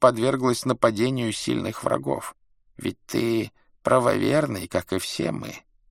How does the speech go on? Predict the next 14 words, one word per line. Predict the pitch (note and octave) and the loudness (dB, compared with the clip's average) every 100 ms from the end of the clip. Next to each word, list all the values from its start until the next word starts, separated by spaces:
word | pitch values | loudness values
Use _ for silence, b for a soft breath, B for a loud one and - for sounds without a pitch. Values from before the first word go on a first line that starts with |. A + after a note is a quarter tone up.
| _ _ _ _ | _ _ _ _
Сумеешь | - C#3 B2+ - - D#3+ - | -2 0 2 2 0 0 -2
ли | |
ты | G#2 G#2 | -2 -2
вовремя | F#2+ D#3 D3 G#2+ F#2+ F#2 | 2 6 6 4 -2 -6
предостеречь | - A#2+ G#2+ A#2 - - - C#2+ - | -2 0 0 -2 -2 -2 -2 -4 -8
нас? | - - - - - - _ - _ _ _ _ _ _ | -10 -10 -10 -12 -12 -18 _ -20 _ _ _ _ _ _
Великая | - G#2 A#2+ - - A#2 | -4 0 0 0 0 0
награда | A2 A#2+ G#2 C3+ C#3 F2+ | 2 4 4 4 2 0
ожидает | D#2+ F2+ F2 F2 - - | 0 0 0 -2 -2 -10
тебя». | - - - - _ _ _ _ _ _ _ _ _ _ _ _ _ | -10 -8 -10 -12 _ _ _ _ _ _ _ _ _ _ _ _ _
«Мне | - E2 A2 F#3+ | -4 0 2 0
ничего | F3 - C#3 B2 C3+ | 0 0 0 2 2
не | A2+ | 2
нужно», | A2 A#2+ E2+ - | 0 -2 -6 -12